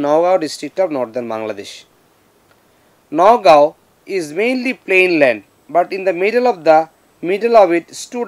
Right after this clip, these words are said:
a hill covered with jungle। নওগাঁ হচ্ছে মূলত একটা সমতল ভূমি, মানে কি, সমতল, চারপাশটা উঁচু নিচু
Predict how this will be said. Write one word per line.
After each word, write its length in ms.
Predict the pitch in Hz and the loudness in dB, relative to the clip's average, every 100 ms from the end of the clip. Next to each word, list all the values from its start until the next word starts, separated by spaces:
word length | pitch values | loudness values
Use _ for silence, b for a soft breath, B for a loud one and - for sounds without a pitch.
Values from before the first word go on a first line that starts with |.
| 202 | -2
a 20 | 147 | -2
hill 220 | 190 214 160 - | -2 -2 -4 0
covered 320 | 175 165 165 160 | 2 2 0 -2
with 120 | 131 110 | -8 -6
jungle। 340 | 143 143 123 101 _ _ _ _ _ _ - | -4 -4 -8 -12 _ _ _ _ _ _ -12
নওগাঁ 220 | 135 151 170 | -6 -4 -4
হচ্ছে 160 | - 165 | -6 -6
মূলত 180 | 170 151 160 | -6 -6 -10
একটা 120 | 160 175 | -10 -6
সমতল 380 | 175 196 220 170 | -2 -2 -2 -4
ভূমি, 220 | 139 123 98 _ _ _ 151 | -6 -8 -12 _ _ _ -8
মানে 140 | 170 196 | -8 -6
কি, 80 | 185 175 | -8 -4
সমতল, 420 | 180 208 196 113 - _ _ _ - | -2 0 0 -2 -8 _ _ _ -2
চারপাশটা 440 | 165 165 180 - 196 | -2 0 -4 -4 -6
উঁচু 140 | 214 240 | -6 -6
নিচু 180 | 190 | -6